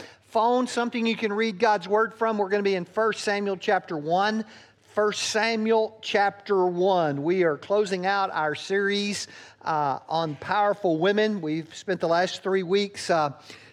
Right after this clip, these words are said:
talking about some of the women that God used greatly. Uh, we, we began with the life of Esther, a woman who was powerful in position. She was queen and placed there for such a time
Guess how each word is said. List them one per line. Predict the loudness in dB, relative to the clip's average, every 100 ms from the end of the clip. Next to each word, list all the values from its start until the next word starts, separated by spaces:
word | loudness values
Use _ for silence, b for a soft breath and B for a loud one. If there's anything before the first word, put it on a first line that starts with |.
| B
talking | 0 0 0 0
about | 2 2 0 -2
some | -2 0
of | 0 2
the | 2
women | 4 2 2 0 -4 -2
that | -2 2
God | 0 2 0
used | -2 -2 -2 -4 -8 -12 -10
greatly. | -4 2 4 4 0 0 2
Uh, | 2 2 2
we, | 0 0
we | -2 -2
began | 0 2 2 2
with | 2
the | 2
life | 2 2
of | 2 4
Esther, | 4 2 0 2
a | 4
woman | 4 4 2 0 B B
who | 2
was | 2 0
powerful | -4 0 2 2 2 4 6 6 4 0
in | 2 4 2 0 -4
position. | -2 0 2 0 -2 -2
She | -4 -6
was | -6 -6
queen | -4 2 4 4 4 2 0 -4 B B B
and | -2 -2 -2
placed | 0 0 0 -4
there | 0 2 2
for | 0 -2 -2
such | -4 -6 -6 -6
a | -8
time | -4 -2 -2 -2 -4 -8